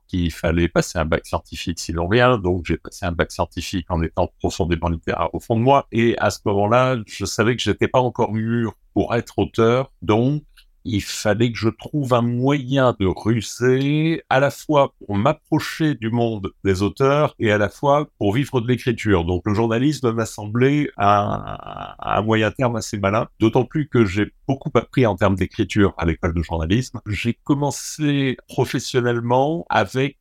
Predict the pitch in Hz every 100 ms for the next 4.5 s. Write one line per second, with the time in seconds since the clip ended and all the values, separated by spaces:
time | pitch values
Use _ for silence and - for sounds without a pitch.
0 | - 120 113 110 110 110 107 104 101 -
1 | - 104 98 - - 110 - 127 123 131
2 | 117 107 113 110 113 - 160 - - 139
3 | 151 107 110 131 143 - 135 - 123 117
4 | - 101 98 101 -